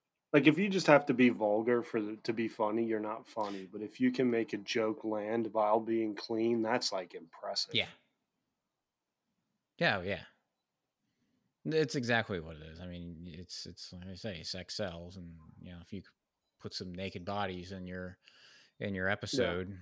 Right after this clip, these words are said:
Speaker 2: you know, if, if that's what you ha-, ga-, have to have people to watch your show.
Speaker 1: Yeah, that's what you're relying on. I mean,
Speaker 2: Yeah.
Speaker 1: it's just like
Speaker 2: Maybe, maybe get some new writers.
Speaker 1: Yeah. But that's the fiat lifestyle.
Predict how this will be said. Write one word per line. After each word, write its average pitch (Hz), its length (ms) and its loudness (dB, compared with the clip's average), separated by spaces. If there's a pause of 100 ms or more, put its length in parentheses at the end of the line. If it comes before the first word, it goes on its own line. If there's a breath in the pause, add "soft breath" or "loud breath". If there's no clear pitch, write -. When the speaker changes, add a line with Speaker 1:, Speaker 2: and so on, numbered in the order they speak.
(120)
Speaker 2:
you 98 120 -10
know, 98 80 -10 (140)
if, 110 140 -8 (140)
if - 160 -6
that's 120 260 2
what 143 140 0
you 143 80 4
ha-, 123 320 4
ga-, 117 60 2 (160)
have 117 240 0
to 107 80 0
have 107 200 2
people 113 260 -2
to 92 80 -2
watch 98 340 -2
your 95 100 -4
show. 101 480 -2 (2000 loud breath)
Speaker 1:
Yeah, 117 240 2 (200)
that's 123 200 -2
what 120 180 -2
you're 120 100 4
relying 117 420 4
on. 120 160 4
I 113 100 2
mean, 110 140 2
Speaker 2:
Yeah. 110 40 2
Speaker 1:
it's 104 160 -4
just 120 200 -4
like 110 320 2
Speaker 2:
Maybe, 98 340 -2
maybe 101 240 0
get 101 160 -2
some 98 160 -4
new 92 140 -4
writers. 90 480 -6 (1120)
Speaker 1:
Yeah. 120 220 2 (2000)
But 170 320 12
that's 131 200 6
the - 80 -14
fiat 127 340 4
lifestyle. 113 520 -4